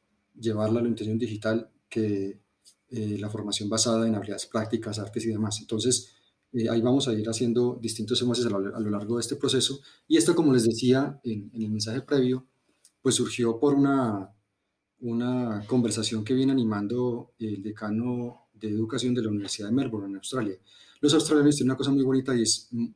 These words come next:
en educación superior, tiene una gran preocupación por lo didáctico. De hecho, es uno de los pocos lugares donde he encontrado que inclusive hacen discusión sobre por qué es importante volver a pensar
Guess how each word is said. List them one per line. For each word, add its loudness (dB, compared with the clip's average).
en -2
educación -2
superior, 0
tiene 2
una 4
gran 6
preocupación -2
por -4
lo -2
didáctico. -6
De -2
hecho, 0
es 2
uno 6
de 4
los 0
pocos -2
lugares 2
donde -2
he -6
encontrado -6
que -4
inclusive 0
hacen 2
discusión -4
sobre -2
por -6
qué -2
es 0
importante -4
volver -2
a -10
pensar -8